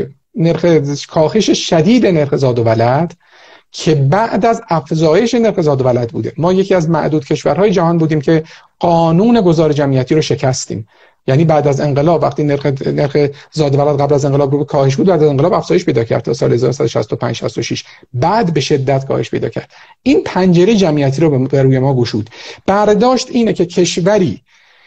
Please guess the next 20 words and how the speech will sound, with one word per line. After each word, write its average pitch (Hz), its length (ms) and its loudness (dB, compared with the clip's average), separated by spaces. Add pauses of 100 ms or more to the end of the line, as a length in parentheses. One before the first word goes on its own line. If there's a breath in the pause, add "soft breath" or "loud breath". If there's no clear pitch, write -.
(240 soft breath)
گو-، 196 140 2
وارد 196 460 4
گذار 196 380 2
جمعیتی 147 500 -2
نمیشه، 139 480 -2
وارد 180 520 2
پنجره 170 440 2
جمعیتی 143 500 -2
نمیشه، 143 480 0
مگر 214 480 2
اینکه 233 260 0
تک - 500 -4
تک 220 200 0
آحاد 196 580 2
اون 180 160 0
کشور 156 400 -2
به 147 100 -2
این 202 340 0
نتیجه 160 360 0
برسند 160 540 -2